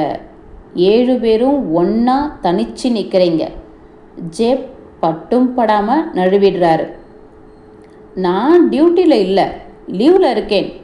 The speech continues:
என்று இறுக்கமாய் சொன்னார் ஜேப்.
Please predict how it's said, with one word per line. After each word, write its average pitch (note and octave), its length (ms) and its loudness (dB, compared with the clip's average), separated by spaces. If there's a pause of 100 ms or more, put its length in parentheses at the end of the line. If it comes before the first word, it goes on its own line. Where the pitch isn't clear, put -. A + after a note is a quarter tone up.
(100)
என்று G3 680 0
இறுக்கமாய் G3 640 -2
சொன்னார் F3 560 -2
ஜேப். E3+ 400 -4